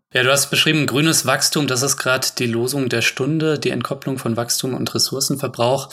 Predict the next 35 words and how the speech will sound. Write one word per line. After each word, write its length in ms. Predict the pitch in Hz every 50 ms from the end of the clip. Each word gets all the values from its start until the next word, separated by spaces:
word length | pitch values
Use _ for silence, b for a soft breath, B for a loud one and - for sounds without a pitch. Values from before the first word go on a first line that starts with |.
| B B B B B B B B - - -
Dekarbonisierung 1000 | 120 120 120 - - 127 110 113 113 113 113 98 110 120 131 135 127 127 127 120
der 120 | 117 110
Wirtschaft, 400 | 110 120 120 - - 117 - -
davon 220 | 117 - - 117 110
wird 140 | 117 -
ja 60 | 120 113
viel 200 | - - 120 113
gesprochen 400 | 117 113 - - 110 104 120 107
durch 140 | 107 107
den 120 | - 110 107
Ausbau 380 | 113 110 110 - - - 117
von 220 | 110 - - 113 107
erneuerbaren 680 | 110 107 110 110 117 120 117 113 117 117 113 113 -
Energien 480 | - 113 110 110 107 107 127 139 147 143
und 260 | 131 113 110 - - B B B B B B B
gepaart 400 | - 127 - - 120 117 117 -
dann 100 | 120 113
noch 220 | 113 113 110 -
mit, 440 | 120 110 110 - - - - - -
äh, 140 | - 113 107 107
ja, 320 | - - 104 98 95 98 98 - - -
der 80 | 110 104
Möglichkeit, 560 | 104 107 107 - 113 110 - - 107 104 -
möglichst 320 | 113 113 110 - 113 -
viel 160 | - - 117 110
zu 280 | - - 110 104 92 B B B B B B B B B
recyceln. 880 | 117 113 107 - - 135 117 127 143 139 - 160 160 165 180 185 185 185 B B B B B B B B B
Und 340 | 196 147 139 135 135 123 113
warum 300 | 113 120 127 139 139 135
ist 160 | 131 131 -
klimaneutrales 840 | - 139 135 135 131 131 127 123 - - 120 120 123 117 - -
Wachstum 380 | 117 117 - - - - 120 117
aus 140 | 113 110 -
deiner 260 | - 113 113 113 101
Sicht 360 | 107 110 - - - -